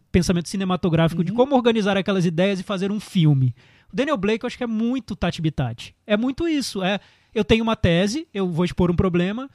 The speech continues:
Speaker 1: é isso que tá acontecendo no mundo, é triste, as pessoas estão sofrendo, o roteirista pesquisou tudo isso, foi de porta em porta, viu esses personagens na vida real,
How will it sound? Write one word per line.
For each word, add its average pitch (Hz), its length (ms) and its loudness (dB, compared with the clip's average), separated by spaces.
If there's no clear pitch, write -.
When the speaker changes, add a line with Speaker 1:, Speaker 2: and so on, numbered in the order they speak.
Speaker 1:
é 196 100 6
isso 196 100 6
que - 60 -8
tá 214 80 2
acontecendo 214 320 0
no 202 100 -2
mundo, 226 480 -4
é 190 80 2
triste, 202 460 -2
as 131 40 -8
pessoas 185 220 2
estão 240 180 4
sofrendo, 214 640 0
o 180 80 2
roteirista 196 360 0
pesquisou 196 380 -2
tudo 180 180 -4
isso, 190 220 -2
foi 185 180 -6
de 156 120 -4
porta 180 280 0
em 180 60 -2
porta, 156 380 -2
viu 151 180 -2
esses - 100 -8
personagens 170 400 -2
na 175 100 -2
vida 151 200 0
real, 160 300 2